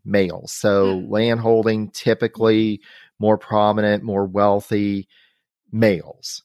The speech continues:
Speaker 1: So it was a smaller percentage of the population that was voting. So you, you do get these instances where, you know, it is such a close margin, but it's understandable when there's only, you know,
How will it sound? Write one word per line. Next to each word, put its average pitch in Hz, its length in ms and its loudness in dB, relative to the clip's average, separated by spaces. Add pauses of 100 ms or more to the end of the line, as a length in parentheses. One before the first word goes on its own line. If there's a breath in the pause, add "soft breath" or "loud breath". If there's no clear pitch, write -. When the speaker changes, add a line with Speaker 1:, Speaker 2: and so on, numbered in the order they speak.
Speaker 1:
So 104 500 2
it 104 140 0
was 107 340 2
a 98 80 -4
smaller 104 480 0
percentage 98 460 -6
of 92 80 -8
the 95 60 -12
population 98 600 -4
that 90 80 -6
was 92 140 -12
voting. 107 380 0
So 95 340 0 (420 loud breath)
you, 117 460 2
you 120 160 -2
do 123 240 2
get 123 240 2
these 110 240 -4
instances 107 760 -4
where, 101 460 0 (100)
you 104 140 -8
know, 95 120 -8
it 98 200 -10 (100)
is 110 420 2
such 104 220 -2
a - 60 -12
close - 340 -4
margin, 123 640 0
but 113 400 4
it's 113 180 -2
understandable 110 680 0
when 101 100 0
there's 98 220 0
only, 98 480 -2 (320 loud breath)
you 95 100 -2
know, 92 460 0